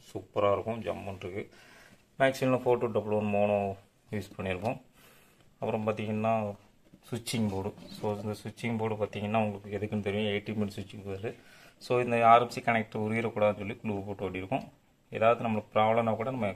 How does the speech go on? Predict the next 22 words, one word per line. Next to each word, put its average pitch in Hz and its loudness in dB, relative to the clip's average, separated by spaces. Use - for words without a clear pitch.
remove 117 -2
பண்ணிட்டு 107 -2
ஈஸியா 101 -2
connect 98 -8
பண்ணிக்கலாம். 98 -8
Okay, 95 -8
paste 104 -2
போட்டு 101 -2
ஒட்டினா 113 -2
கம்-, 104 -6
பிரச்சனையா - -6
இருக்கும். 95 -8
அதுபோக 131 4
யூ 127 0
எஸ் 127 0
பி 131 -6
filter 120 -6
ஒண்ணு 110 0
ஆட் 104 -2
பண்ணியிருக்கோம். 101 -6
பார்த்தீங்கன்னா, 104 -4
எல்லாமே 101 -4